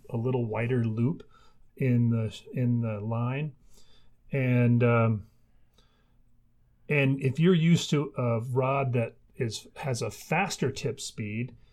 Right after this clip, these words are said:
that has a s-, narrower loop, you know, you might not like it.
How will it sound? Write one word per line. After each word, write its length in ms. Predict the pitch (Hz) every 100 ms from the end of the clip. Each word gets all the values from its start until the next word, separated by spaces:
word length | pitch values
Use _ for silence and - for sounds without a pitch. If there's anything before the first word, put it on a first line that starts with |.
| _ _ -
that 120 | 113
has 220 | 117 117
a 100 | 110
s-, 240 | 107 - - _
narrower 680 | 123 123 131 170 180 117 110
loop, 420 | 110 110 110 110 - - - - - -
you 60 | 127
know, 80 | 110
you 140 | 117
might 220 | 131 131 127
not 200 | 117 120
like 300 | 110 120 -
it. 160 | -